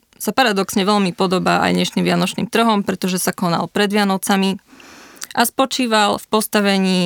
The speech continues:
obrovského vianočného stroma na, na námestí. A okolo stromu sa nachádzali stánky, kde mohli ľudia prispieť, um, nejakou čiastkou na charitatívne účely. Kým to organizoval Československý Červený kríž, tak to išlo vlastne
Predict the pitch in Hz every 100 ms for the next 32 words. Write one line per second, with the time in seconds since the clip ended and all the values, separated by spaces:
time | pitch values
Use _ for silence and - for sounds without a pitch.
0 | - - 202 202 190 196 196 185 185 196
1 | - 185 185 180 - 185 185 175 - -
2 | 190 170 170 165 170 165 160 160 165 -
3 | 254 294 311 _ _ _ _ _ _ _
4 | _ 220 - 240 269 240 240 233 233 233
5 | 220 220 240 226 220 208 180 - - 170
6 | - 285 285 214 233 247 233 214 196 196
7 | 185 180 - 190 196 - - 190 180 -
8 | - - 175 175 170 170 170 165 - 185
9 | 180 170 180 170 175 - 202 170 196 -
10 | 226 233 - - - - 247 202 196 196
11 | - 185 185 180 175 190 170 214 208 208
12 | 196 202 208 202 196 185 185 196 - 208
13 | 185 190 170 - 190 190 185 170 214 220
14 | 185 - 180 175 - 170 170 175 - 180
15 | 165 160